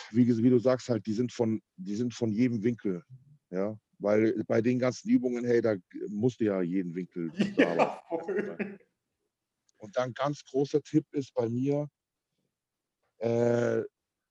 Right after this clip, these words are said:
Speaker 1: ich hab da halt fast nie reingespritzt.
Speaker 2: Mhm.
Speaker 1: Kennst ja manche, die ballern sich alles in die Schulter, was,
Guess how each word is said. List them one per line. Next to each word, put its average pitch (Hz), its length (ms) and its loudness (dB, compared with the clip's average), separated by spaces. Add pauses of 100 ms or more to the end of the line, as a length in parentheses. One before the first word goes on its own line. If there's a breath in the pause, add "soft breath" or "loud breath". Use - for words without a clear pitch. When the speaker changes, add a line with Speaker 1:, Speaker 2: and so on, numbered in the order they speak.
(140)
Speaker 1:
ich 120 160 -4
hab 131 160 -4
da 127 140 -2
halt 117 220 0
fast - 340 -6
nie 127 460 -2 (1200)
reingespritzt. 104 760 -6 (760)
Speaker 2:
Mhm. 127 280 -12
Speaker 1:
Kennst 127 220 -4
ja 123 80 0
manche, 117 340 -2
die 107 100 -4
ballern 123 360 0
sich 113 220 -6 (260)
alles 139 520 0 (380)
in 127 120 2
die 120 100 -2
Schulter, 143 640 0
was, 123 300 -6